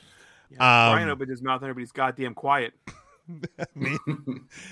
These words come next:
Speaker 2: I mean, literally half my soundboard screen is you. Like, you've, you've kind of set yourself up to this.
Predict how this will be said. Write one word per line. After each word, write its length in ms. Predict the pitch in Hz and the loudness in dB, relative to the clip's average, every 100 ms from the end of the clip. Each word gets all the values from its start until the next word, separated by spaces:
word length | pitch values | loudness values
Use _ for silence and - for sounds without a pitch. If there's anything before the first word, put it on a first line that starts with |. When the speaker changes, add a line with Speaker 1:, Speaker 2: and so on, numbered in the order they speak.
| - | -4
Speaker 2:
I 60 | 170 | 2
mean, 200 | 185 165 | 2 2
literally 540 | 180 190 202 196 175 | 2 4 4 4 0
half 320 | 143 160 156 | 2 4 2
my 160 | 160 151 | 2 2
soundboard 600 | 135 147 151 135 127 113 | 4 4 4 4 0 -2
screen 340 | - 131 123 117 | -6 -4 -2 -4
is 140 | 98 | -4
you. 280 | 120 127 95 | -2 -2 -2
Like, 180 | 95 107 | -6 -6
you've, 380 | 113 107 117 104 | -8 -8 -12 -12
you've 180 | 120 104 | -14 -6
kind 200 | 139 123 | -4 -4
of 100 | 110 | -4
set 180 | 123 101 | -8 -8
yourself 380 | 110 117 104 131 | -8 -8 -6 -6
up 180 | 127 - | -6 -10
to 60 | |
this. 260 | 90 85 | -14 -16